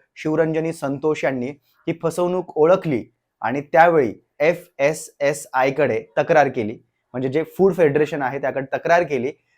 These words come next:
पण काही कारवाईच झाली नाही. त्यानंतर त्यांनी सोशल मीडियावर मोहीमच सुरू केली, ओआरएस म्हणजे नेमकं काय हे लोकांना समजून सांगितलं की दोन हजार बावीस मध्ये त्यांनी तेलंगणा उच्च न्यायालयात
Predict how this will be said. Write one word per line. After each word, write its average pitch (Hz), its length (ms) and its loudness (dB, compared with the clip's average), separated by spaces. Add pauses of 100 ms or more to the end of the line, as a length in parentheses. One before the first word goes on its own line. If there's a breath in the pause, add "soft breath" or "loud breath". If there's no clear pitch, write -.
(160)
पण 185 140 -2
काही 196 200 0
कारवाईच 190 420 4
झाली 151 240 -2
नाही. 104 140 -8 (200)
त्यानंतर 143 340 -2
त्यांनी 156 200 -6
सोशल 156 340 -2
मीडियावर 160 360 0
मोहीमच 170 440 -2
सुरू 127 160 -2
केली, 127 240 -4 (340)
ओआरएस 160 420 2
म्हणजे 135 400 -4
नेमकं 123 360 -6 (100)
काय 101 220 6 (380)
हे 165 80 0
लोकांना 185 360 0
समजून 185 400 0
सांगितलं 120 460 -4 (440)
की 160 60 -4
दोन 170 200 2
हजार 185 220 0
बावीस 156 420 2
मध्ये 147 240 -2
त्यांनी 143 340 -6
तेलंगणा 151 720 -2
उच्च 147 240 -8
न्यायालयात 135 340 -2